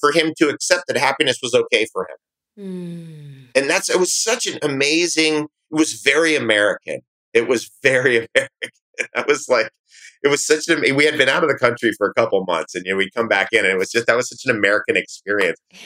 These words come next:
Speaker 1: People wait for things to happen, like making a lot of money, before they allow themselves to be happy. It's crazy.
Speaker 2: Mm.
Speaker 1: Just realize that you create happiness every day. That's this first, that's step number one.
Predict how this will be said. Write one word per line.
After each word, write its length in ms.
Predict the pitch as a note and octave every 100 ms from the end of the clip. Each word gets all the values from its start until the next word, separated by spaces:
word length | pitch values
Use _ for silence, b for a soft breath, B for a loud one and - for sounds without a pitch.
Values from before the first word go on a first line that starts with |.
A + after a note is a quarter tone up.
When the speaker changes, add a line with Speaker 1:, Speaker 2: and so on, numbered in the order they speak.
| -
Speaker 1:
People 460 | E3+ G3 E3 C3 G#2+
wait 340 | A#2+ C3 A2+ - -
for 100 | A2 -
things 320 | B2 C3+ B2+
to 100 | -
happen, 540 | F#2+ A2+ A#2+ - G2 F#2 _
like 220 | G#2+ A2
making 220 | A#2 A2+ A2
a 80 |
lot 180 | G#2 G#2
of 80 | G#2
money, 200 | A2+ A2
before 280 | G2+ - A#2+
they 100 | G#2
allow 260 | F#2+ G2 A#2
themselves 420 | G#2+ - G2 F#2
to 80 | E2+
be 140 | F2
happy. 320 | G2+ B2+ - _ _
It's 140 | - -
crazy. 400 | A#2+ F3 - - _ _ _ -
Speaker 2:
Mm. 280 | G#3 F#3+ E3
Speaker 1:
Just 220 | D#3 -
realize 600 | G2 A2 C3+ C#3 B2+ B2+
that 80 | -
you 140 | F#2 G2+
create 280 | G#2+ F#2
happiness 440 | F2 E2+ - F2 -
every 240 | D2 E2+
day. 80 | D2+ D2
That's 140 | -
this 180 | E2+ -
first, 200 | E2 D#2+
that's 140 | G2 -
step 220 | - E2
number 200 | E2 D#2
one. 180 | C#2+ D2